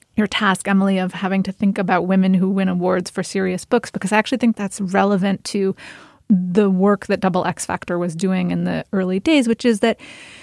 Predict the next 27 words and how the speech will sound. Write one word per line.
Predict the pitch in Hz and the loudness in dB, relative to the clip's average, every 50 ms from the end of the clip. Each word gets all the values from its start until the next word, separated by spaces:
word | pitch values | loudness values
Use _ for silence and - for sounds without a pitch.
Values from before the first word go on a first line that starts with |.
| - - _ _ | -20 -20 _ _
you | - 539 466 | -2 0 2
know, | 247 | 4
one | 240 214 196 208 214 220 269 | 4 6 6 6 8 8 6
of | 330 285 | 6 4
the | 277 269 - | 4 2 2
issues | 185 147 - - 196 196 170 | 2 2 2 2 0 2 2
women | 165 160 165 175 180 202 | 0 0 2 2 2 2
face, | 190 - - - 175 196 - - - - - - | 2 0 -4 -4 -4 -4 -4 -6 -10 -12 -10 -8
one | - 180 170 170 | -4 -4 -2 0
of | 196 | 0
the | 214 208 | -2 -2
primary | - - 170 180 185 170 - - | -2 -4 -2 -2 -2 -2 -2 -4
issues | 156 151 - - - 175 | -4 -6 -6 -8 -8 -6
women | 160 160 165 170 165 | -4 -2 -2 -2 -2
face, | - - - - - - - - | -4 -4 -6 -8 -8 -8 -8 -6
um, | - 190 175 170 170 170 170 175 180 - _ _ _ _ _ - | -4 -2 0 0 0 0 0 -2 -4 -6 _ _ _ _ _ -16
y-, | - - - | -14 -14 -12
you | - - 208 196 | -8 -4 -4 -4
know, | 175 | -4
certainly | 160 - - 170 180 180 175 | -4 -6 -6 -6 -6 -6 -6
middle | 175 180 190 180 185 185 170 165 | -4 0 2 4 4 4 2 0
class, | - 170 160 165 | 0 -2 -2 0
upper | 190 190 208 196 | -2 0 2 2
middle | 180 170 160 | 2 2 0
class | - - 160 160 - | -2 -4 -4 -4 -4
women, | - 170 175 180 | -4 -4 -4 -4
is | - 190 190 190 180 185 - | -4 -4 -4 -4 -4 -6 -6